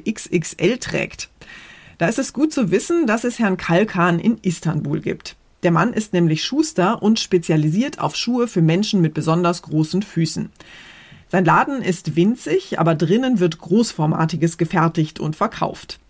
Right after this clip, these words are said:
Den größten Schuh, den er je genäht hat, ist aus braunem Leder und hat die stattliche Größe siebenundfünfzig. Das ist Weltrekord.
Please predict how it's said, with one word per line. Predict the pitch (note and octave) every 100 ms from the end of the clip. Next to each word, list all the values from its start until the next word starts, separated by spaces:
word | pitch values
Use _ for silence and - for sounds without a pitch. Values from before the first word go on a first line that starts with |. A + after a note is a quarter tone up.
| _ _ -
Den | F#3+ E3+
größten | F3 G#3+ - G#3
Schuh, | - A3+ D#4
den | A3+ G3
er | F#3
je | D3+ A#3
genäht | A3+ F3 E3 B3
hat, | C#4 B3+
ist | - A3+ -
aus | E3+ -
braunem | C#3+ F#3 F3+
Leder | C#3+ D#3+ C4 C#4+
und | F#3+ F#3
hat | E3+
die | E3
stattliche | - - A3 B3+ B3 A3
Größe | D#3 F3 B3 A#3+ G#3
siebenundfünfzig. | D#3 E3 C4 C4 A#3 G3+ F3+ G#3+ A3+ - D#3+ E3 - - - - - - -
Das | G3
ist | E3 -
Weltrekord. | G3 - - - - -